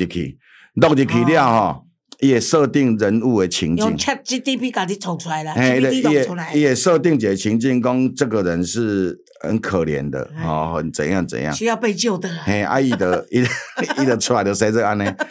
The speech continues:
Speaker 1: 啊，脸上都有迄个疤痕。
Speaker 2: 嘿，嘿。
Speaker 1: 啊，左冠廷嘛有疤痕，
Speaker 2: 嗯。
Speaker 1: 伊讲李正浩讲伊的拢无，
Speaker 2: 哎。
Speaker 1: 伊安怎甲，甲迄个电脑讲，讲李正浩嘛足可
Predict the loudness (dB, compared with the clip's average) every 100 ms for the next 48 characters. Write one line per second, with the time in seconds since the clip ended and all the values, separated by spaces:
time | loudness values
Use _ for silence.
0 | -6 0 2 4 2 2 2 2 2 0
1 | 0 0 0 -2 -2 -2 -2 -4 -8 -12
2 | _ _ _ 2 2 4 2 4 2 2
3 | 2 0 0 0 0 -2 -8 -12 -16 -12
4 | -4 -2 -2 -4 -4 -2 0 0 0 0
5 | 0 0 0 -2 -2 -6 -12 -6 0 0
6 | 2 2 2 2 0 -2 -6 _ -8 -2
7 | 0 2 2 2 2 2 2 0 0 -2
8 | _ _ -4 -2 0 0 -2 -6 -20 _
9 | -4 -2 0 2 2 0 -2 -2